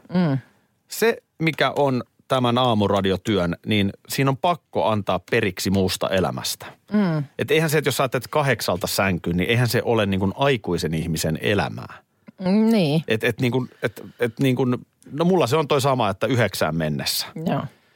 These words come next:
Speaker 2: peiton alla.
Speaker 1: Niin se on joku semmonen niin kuin henkinen itse tehty
Speaker 2: Joo, ja
Speaker 1: aikataulu.
Speaker 2: hyväksi havaittukin ehkä.
Speaker 1: Joo.
Speaker 2: Mut et niin kuin,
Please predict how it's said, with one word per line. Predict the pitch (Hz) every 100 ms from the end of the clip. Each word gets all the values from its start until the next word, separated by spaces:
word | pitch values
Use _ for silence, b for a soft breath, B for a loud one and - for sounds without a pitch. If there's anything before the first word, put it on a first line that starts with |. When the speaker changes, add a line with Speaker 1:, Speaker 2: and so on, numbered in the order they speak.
| b b _ -
Speaker 2:
peiton | 170 151
alla. | 139
Speaker 1:
Niin | 208 214
se | 233
on |
joku | 247 214
semmonen | 202 180 151 135
niin | 175
kuin | 151
henkinen | 143 131 127 127
itse | 131 - -
tehty | - 143 - 110 - _ - 120 - 196
Speaker 2:
Joo, | 202 185
ja | 185 170 - -
Speaker 1:
aikataulu. | - 135 120 123
Speaker 2:
hyväksi | 127 160 -
havaittukin | 139 107 107 98 107 - 107
ehkä. | 104 160
Speaker 1:
Joo. | 151 156 _ 113 - 143
Speaker 2:
Mut | 160 160
et | 151
niin | 170
kuin, | 160